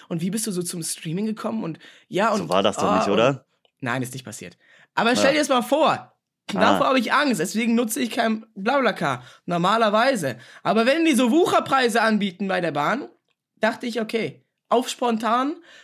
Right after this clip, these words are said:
Speaker 1: auf spontan, ich muss jetzt irgendwie los, irgendwo, ähm, irgendwie los. Na, das war nach der O M R auch. Ähm, da hat, das war so, ich dachte, okay, ich muss am nächsten Tag fahren, vergessen, Zugticket zu buchen.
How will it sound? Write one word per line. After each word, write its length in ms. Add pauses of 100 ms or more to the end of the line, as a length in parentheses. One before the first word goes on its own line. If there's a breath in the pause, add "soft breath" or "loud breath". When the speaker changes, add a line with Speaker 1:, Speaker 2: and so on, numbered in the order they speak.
Speaker 1:
auf 180
spontan, 420
ich 120
muss 260
jetzt 260
irgendwie 640 (540)
los, 640 (560)
irgendwo, 560
ähm, 300
irgendwie 320
los. 420
Na, 120
das 140
war 100
nach 220
der 160
O 80
M 100
R 280
auch. 260 (460 soft breath)
Ähm, 380
da 160
hat, 240
das 160
war 140
so, 140
ich 120
dachte, 240
okay, 160
ich 100
muss 160
am 80
nächsten 240
Tag 220
fahren, 260
vergessen, 520
Zugticket 360
zu 120
buchen. 340